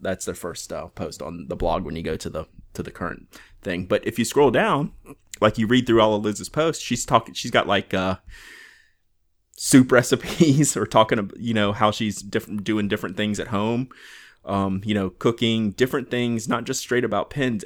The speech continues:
And I love that. I love that approach. That's the kind of approach that kind of just sucks people's in and makes you wanna be part of, you know,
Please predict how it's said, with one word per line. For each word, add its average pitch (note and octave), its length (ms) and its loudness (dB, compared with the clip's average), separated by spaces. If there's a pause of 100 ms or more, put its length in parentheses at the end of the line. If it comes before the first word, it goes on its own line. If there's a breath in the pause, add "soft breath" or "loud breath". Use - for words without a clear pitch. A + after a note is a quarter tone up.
And G#2 120 -2
I A2+ 80 -2
love G2+ 320 -6
that. - 260 -16
I G2 60 -2
love G2+ 220 2
that F#2 140 -2
approach. - 380 -10
That's A2+ 200 0
the A#2 60 -6
kind A2+ 160 -2
of G#2 100 -2
approach F#2+ 420 0
that E2 160 -2
kind F#2+ 180 -2
of F#2+ 60 -2
just F#2+ 220 -6
sucks - 240 -4
people's F#2+ 320 -4
in F2+ 280 -4
and F2 120 -6
makes A2+ 220 -6
you G2 60 -4
wanna F#2 140 -4
be F#2 140 -6
part F#2 420 0
of, F2 320 -4 (800)
you G2 140 -2
know, F2+ 220 -4